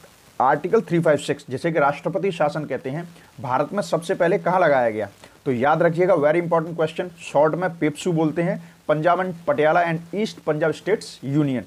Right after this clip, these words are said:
याद रखिएगा, very important question। और देखिए, emergency के दौरान,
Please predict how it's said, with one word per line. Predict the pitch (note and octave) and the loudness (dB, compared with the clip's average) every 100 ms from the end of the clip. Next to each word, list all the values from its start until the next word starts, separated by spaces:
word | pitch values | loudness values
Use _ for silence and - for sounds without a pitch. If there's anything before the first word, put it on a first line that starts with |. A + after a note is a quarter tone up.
| - | -2
याद | B2 D3+ | 0 2
रखिएगा, | D3+ C#3 D#3+ F3+ | 2 0 0 2
very | D3 D3+ | 4 2
important | D3 C#3+ B2 A2+ | 2 -2 -2 -4
question। | A#2 - A2+ - - - - | -6 -8 -14 -16 -20 -20 -2
और | D3+ C#3+ | 2 2
देखिए, | A2 F#3+ F#3 C#3+ F2 - _ _ _ - | 0 0 0 -2 -4 -14 _ _ _ -2
emergency | D#3 G3+ G#3 F3 E3 E3+ | 2 2 4 2 0 0
के | F3+ | 0
दौरान, | F3 C3 A2+ | 2 2 2